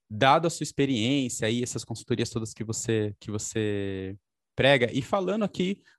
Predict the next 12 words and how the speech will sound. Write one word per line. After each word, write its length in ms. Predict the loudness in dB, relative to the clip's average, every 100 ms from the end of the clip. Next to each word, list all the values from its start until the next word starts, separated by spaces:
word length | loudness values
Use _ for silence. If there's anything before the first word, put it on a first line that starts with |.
| 0
dando 200 | 2 4
um 40 |
recado 560 | 0 2 4 4 2 -4 _ _ _ _ _ _ _ _
pra 160 | 6
gestores 560 | 6 4 4 0 0 -2
como 680 | 0 0 2 0 0 -2 -6 -14 _
pessoas, 560 | 2 2 2 2 2 0
né? 220 | -2 -2 -6
Não 160 | -6
só 220 | -2 -2
como 220 | -2 -4 -2
recursos. 680 | -2 0 -2 -4 -14 -16